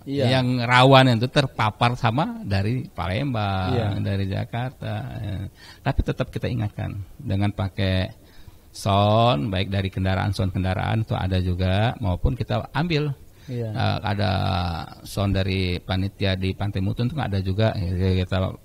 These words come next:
Speaker 2: tampil, kita ingatkan.
Speaker 1: Iya,
Speaker 2: Nah,
Speaker 1: iya.
Speaker 2: selalu kita ingatkan untuk protokol kesehatan. Itu saja mungkin. Kalau mau ukur suhu mungkin agak repot di sana. Kalau kecuali di Tegal Masnya pas mau masuk kita
Speaker 1: Iya.
Speaker 2: ukur suhu, kita arahkan,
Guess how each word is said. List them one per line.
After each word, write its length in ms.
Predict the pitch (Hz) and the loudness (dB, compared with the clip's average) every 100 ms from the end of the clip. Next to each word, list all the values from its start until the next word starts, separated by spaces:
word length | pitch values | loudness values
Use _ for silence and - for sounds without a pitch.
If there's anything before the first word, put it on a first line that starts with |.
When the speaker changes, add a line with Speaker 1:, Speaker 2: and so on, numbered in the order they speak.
| - - | -18 -8
Speaker 2:
tampil, 460 | 98 95 101 117 127 | -4 -2 2 2 0
kita 200 | - 117 | -6 -6
ingatkan. 540 | 107 110 - 98 98 92 - - | -4 -4 -4 -8 -10 -12 -16 -12
Speaker 1:
Iya, 240 | 120 110 | -6 -4
Speaker 2:
Nah, 140 | 90 90 | -4 -4
Speaker 1:
iya. 0 | |
Speaker 2:
selalu 300 | - 131 147 | 0 2 2
kita 200 | - - | 0 -4
ingatkan 340 | 107 104 110 | -2 -2 -2
untuk 140 | 104 95 | -2 -4
protokol 340 | 95 92 92 | -6 -6 -6
kesehatan. 560 | - 92 90 90 - - - - | -6 -8 -8 -10 -10 -12 -16 -14
Itu 200 | - 123 | -8 -4
saja 360 | 160 196 170 131 | -2 -2 0 0
mungkin. 400 | 120 113 107 110 - - - | 0 0 0 -2 -8 -20 -12
Kalau 240 | - 120 135 | -2 0 0
mau 400 | 131 131 131 131 | 2 2 2 0
ukur 280 | 127 151 131 | -2 -2 -2
suhu 420 | - 123 143 175 | 0 0 0 2
mungkin 560 | 127 113 156 160 131 - - - - - - - | 2 2 0 -2 -4 -6 -18 -20 -20 -20 -20 -8
agak 340 | 117 107 151 | -4 -2 0
repot 180 | 143 107 | 0 -2
di 100 | 110 | -2
sana. 440 | 104 95 90 - | -2 -2 -4 -8
Kalau 180 | - 101 | -6 -4
kecuali 320 | 104 - 127 | -2 0 0
di 160 | 127 110 | 2 0
Tegal 280 | - 107 104 | 0 -2 -2
Masnya 300 | 104 - 135 | -2 -2 -4
pas 180 | - 107 | -4 -2
mau 120 | 101 | 0
masuk 280 | 95 - - - | 2 0 -2 -8
kita 180 | - 123 | -6 -2
Speaker 1:
Iya. 100 | 110 | -2
Speaker 2:
ukur 160 | 101 - | -4 -6
suhu, 320 | - 95 90 110 | -4 -4 -4 -6
kita 220 | - - | -10 -8
arahkan, 480 | - 98 95 - 95 | -6 -4 -6 -8 -10